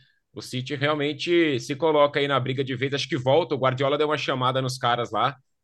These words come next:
e, e aí os caras voltaram. Acho que acordaram. O, o lance do zero a dois contra no primeiro tempo contra o Tottenham, acho que foi fundamental também pros caras voltarem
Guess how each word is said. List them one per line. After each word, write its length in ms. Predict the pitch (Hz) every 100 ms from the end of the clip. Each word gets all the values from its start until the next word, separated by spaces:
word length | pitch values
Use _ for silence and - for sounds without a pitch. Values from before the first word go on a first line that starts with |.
| _ _
e, 640 | 107 104 101 92 90 85 85
e 120 | 101
aí 120 | 104
os 100 | 110
caras 240 | 120 117
voltaram. 480 | 143 143 131 117 120
Acho 100 | 113
que 60 | -
acordaram. 760 | 123 143 110 117 127 113 101 -
O, 280 | 101 87 110
o 40 |
lance 300 | 120 135 156
do 360 | 143 127 95 -
zero 220 | 85 131
a 60 | 123
dois 280 | 110 123 127
contra 300 | 117 117 117
no 100 | 117
primeiro 260 | 117 113
tempo 320 | 110 113 113 107
contra 280 | 113 110
o 40 | 104
Tottenham, 300 | 107 110 117
acho 120 | 117
que 40 |
foi 80 | -
fundamental 560 | 110 120 120 117 117 113
também 180 | 107 110
pros 160 | 104
caras 240 | - 110 -
voltarem 600 | 113 90 - 120 120